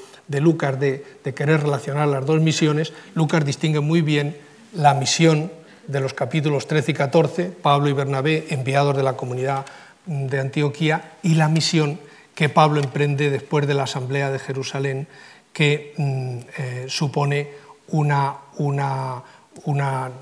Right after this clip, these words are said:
nueva, un nuevo comienzo. En la asamblea de Jerusalén se había acordado esta división de campos,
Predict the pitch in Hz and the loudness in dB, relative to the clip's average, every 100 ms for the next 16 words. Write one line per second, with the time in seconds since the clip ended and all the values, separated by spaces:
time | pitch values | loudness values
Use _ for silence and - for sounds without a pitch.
0 | 143 135 143 156 135 131 - 165 156 160 | -16 -4 2 4 2 -2 -4 0 4 4
1 | 139 123 113 113 - - - - - - | 2 -2 -8 -14 -16 -20 -20 -20 -20 -16
2 | - 151 147 160 151 180 170 170 151 143 | -6 -2 0 2 4 4 4 0 -2 -2
3 | 143 165 180 196 - - _ - 143 147 | 0 2 2 -2 -10 -20 _ -4 0 2
4 | - 135 131 151 147 139 - 139 135 127 | 2 -2 0 2 2 0 -2 -4 -2 -2
5 | - 151 135 120 151 156 180 196 | 0 0 -2 0 0 0 -2 -4